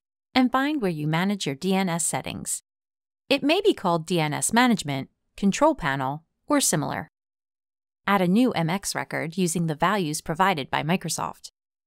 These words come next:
For record type, use M X. For host name, use the at symbol or leave it blank if there's no option for it.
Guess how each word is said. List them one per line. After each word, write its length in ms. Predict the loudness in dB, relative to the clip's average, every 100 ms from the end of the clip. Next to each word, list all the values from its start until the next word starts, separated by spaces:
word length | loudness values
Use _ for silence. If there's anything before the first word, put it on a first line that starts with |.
| _ _ -6
For 120 | 2
record 380 | 2 2 0 0
type, 340 | -2 -2 -6 _ -4
use 360 | 2 2 2 -6 _ -2
M 160 | 0
X. 420 | 0 -4 -6 -6 -6 _ _ _ _ _ _ _ _ _ _ _ _ _
For 120 | -2 2
host 300 | 2 2 0
name, 380 | -4 -4 -8 -10 _
use 280 | 0 0 0
the 220 | -4 -6 _ 0
at 240 | 0 0
symbol 520 | -2 -2 -4 -6 -8 _ -2
or 320 | 0 0 -2
leave 200 | -2 0
it 120 | -2
blank 340 | 0 0 0 -4
if 140 | -8
there's 240 | -6 -4
no 160 | 0 0
option 380 | 0 -2 -4 -8
for 220 | -6 -8
it. 140 | -8